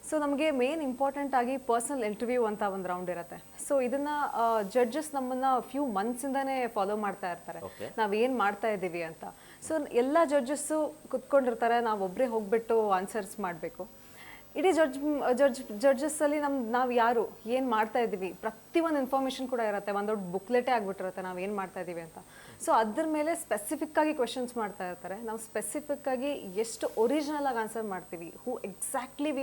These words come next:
Speaker 1: are ಅಂತ ತೋರಿಸ್ತೀವಿ, ಅದ್ರ ಮೇಲೆ around fifty percent of the marks ಇರುತ್ತೆ. So, ಅದ್ರ ನಂತರ ಒಂದು ಕ್ವೆಶನ್ ಆನ್ಸರ್ಸ್ ರೌಂಡ್ ಅಂತ ಇರುತ್ತೆ.
Speaker 2: ಹ್ಮ್.
Speaker 1: Around ten to fifteen percent of the scoring is, ಆ, ಕ್ವೆಶನ್ ಆನ್ಸರ್ಸ್.
Speaker 2: ಹ್ಮ್.
Speaker 1: ಅದ್ರ ನಂತರ ಒಂದು ನ್ಯಾಷನಲ್ ಕಾಸ್ಟ್ಯೂಮ್ ರೌಂಡ್ ಅಂತ ಇರುತ್ತೆ. ನೆಕ್ಸ್ಟು, ಆ, ಇದೇ ಥರ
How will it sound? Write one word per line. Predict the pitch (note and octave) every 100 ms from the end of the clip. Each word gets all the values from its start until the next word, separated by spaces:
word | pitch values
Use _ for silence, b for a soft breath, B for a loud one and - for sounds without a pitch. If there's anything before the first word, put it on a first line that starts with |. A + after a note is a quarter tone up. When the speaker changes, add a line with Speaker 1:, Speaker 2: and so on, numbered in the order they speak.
| B3+
Speaker 1:
are | A#3+
ಅಂತ | A3+
ತೋರಿಸ್ತೀವಿ, | G#3+ G3+ F#3+ - F#3 E3+ - B B B
ಅದ್ರ | A3+ C4+
ಮೇಲೆ | D4+ D4+
around | C4+ C4
fifty | A3 - C#4+
percent | C#4 C#4 B3
of | A#3+
the | A3
marks | F#3+ - F#3+
ಇರುತ್ತೆ. | F3 - - - B B B -
So, |
ಅದ್ರ | D#4 C4+ D#4+
ನಂತರ | E4 D4+ D#4+
ಒಂದು | C#4+ C4+ C4
ಕ್ವೆಶನ್ | B3+ A3+ D4+
ಆನ್ಸರ್ಸ್ | C#4+ C4 B3 A3+
ರೌಂಡ್ | G#3+ G3+
ಅಂತ | F#3
ಇರುತ್ತೆ. | F3+ F3 F#3+ - -
Speaker 2:
ಹ್ಮ್. | B3
Speaker 1:
Around | B3+ C4+ C4
ten | C4 D#4 E4+
to | D4+
fifteen | - D#4 D4+ D4 C#4 C#4
percent | B3+ B3+ C#4
of | C#4+
the | C4+
scoring | - A#3+ B3 A#3 G#3+
is, | -
ಆ, | G3
ಕ್ವೆಶನ್ | F#3+ G3 F#3+ A3
ಆನ್ಸರ್ಸ್. | F#3 F#3 D#3+
Speaker 2:
ಹ್ಮ್. | - - - - - - A#2 - -
Speaker 1:
ಅದ್ರ | A#3+ B3+
ನಂತರ | D4 C4 C4+
ಒಂದು | B3+ A#3+
ನ್ಯಾಷನಲ್ | G#3+ G3+ B3
ಕಾಸ್ಟ್ಯೂಮ್ | A#3+ G#3 - A#3
ರೌಂಡ್ | G3+ G3
ಅಂತ | G3 F3
ಇರುತ್ತೆ. | F#3 F3 - E3+ B B B B
ನೆಕ್ಸ್ಟು, | A#3 A3+ - - B3+ A3+ A3+
ಆ, | G#3+ G#3+ G#3+
ಇದೇ | A#3 C4
ಥರ | D4+